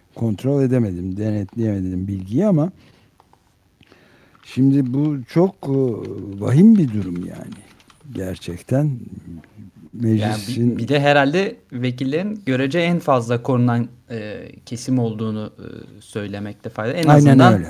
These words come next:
Speaker 1: aynen öyle.
Speaker 2: yani en azından koşullar açısından, e, kalabalık, e, evler, yani evleri tahmin <laughs> ediyoruz ki daha geniştir, özel, e, önlemler alınıyordur, sürekli şeyleri var, doktorları var vesaire.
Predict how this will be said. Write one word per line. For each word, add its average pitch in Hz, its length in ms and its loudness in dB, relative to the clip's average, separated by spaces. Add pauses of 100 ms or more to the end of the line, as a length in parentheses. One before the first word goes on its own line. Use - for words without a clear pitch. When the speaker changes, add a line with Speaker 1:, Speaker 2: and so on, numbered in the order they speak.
Speaker 1:
aynen 113 440 2
öyle. 107 400 0 (100)
Speaker 2:
yani 139 340 4
en 151 100 4
azından 151 360 4
koşullar 160 460 4
açısından, 110 640 0 (380)
e, 101 60 -18 (420)
kalabalık, 127 600 0 (160)
e, - 80 -14 (380)
evler, 117 340 -4
yani 123 220 -2
evleri 139 540 2
tahmin 156 340 4
<laughs> 165 60 6
ediyoruz 147 220 2
ki 131 120 -2
daha 139 220 6
geniştir, 135 640 2
özel, 127 480 0
e, 120 100 -4
önlemler 123 500 2
alınıyordur, 127 340 2
sürekli 131 520 -4 (520)
şeyleri 123 380 -2
var, 120 180 -2
doktorları 123 540 -2
var 117 200 -4
vesaire. 135 560 -2